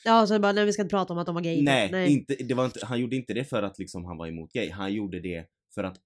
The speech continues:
Speaker 2: undvika och hindra all form av diskriminering av gay-communityt.
Speaker 1: Oj, vad bra.
Speaker 2: Och att an-, eh,
Speaker 1: Och
Speaker 2: när
Speaker 1: då
Speaker 2: han
Speaker 1: kan de ju inte använda gay
Speaker 2: Nej,
Speaker 1: panic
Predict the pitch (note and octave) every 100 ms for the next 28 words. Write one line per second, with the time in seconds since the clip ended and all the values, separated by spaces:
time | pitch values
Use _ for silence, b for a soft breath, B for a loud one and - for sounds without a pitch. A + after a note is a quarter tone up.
0 | C3+ A#2+ G2 E2 E2+ E2 - A#2+ A#2+ _
1 | - G2 - C3 G2 E2+ F#2 - A#2+ A#2+
2 | C3 - G#2+ E2+ F2+ G#2 A#2+ _ - F#2
3 | F#2 F#2 F#2 F2+ F#2 E2 E2+ F#2+ E2+ D#2+
4 | F2+ D#2 D#2 D#2 D#2 G#2+ - _ _ _
5 | _ - A3+ G#3 F#3+ F3 F3+ F#3+ F3 -
6 | - _ - A2+ A2+ A#2 - A#2 A2+ -
7 | - G2+ A3+ A#3 A3+ C#4 B3+ A3 C4 A3+
8 | G3 F#3+ A#3+ G#3 F#3+